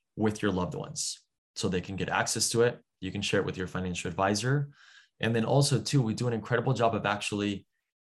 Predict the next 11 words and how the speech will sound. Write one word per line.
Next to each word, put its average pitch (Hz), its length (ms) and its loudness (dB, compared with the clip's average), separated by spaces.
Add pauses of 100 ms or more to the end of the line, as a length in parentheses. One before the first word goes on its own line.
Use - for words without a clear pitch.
(160)
educating 98 1040 0 (300)
that 90 280 -2
person. - 460 -8 (640)
What 110 160 4
does 147 160 6
it 147 120 0
mean 107 680 2 (140)
that 98 180 -4
you're 90 420 -2 (600)
a 98 80 -4
guardian? 82 560 -4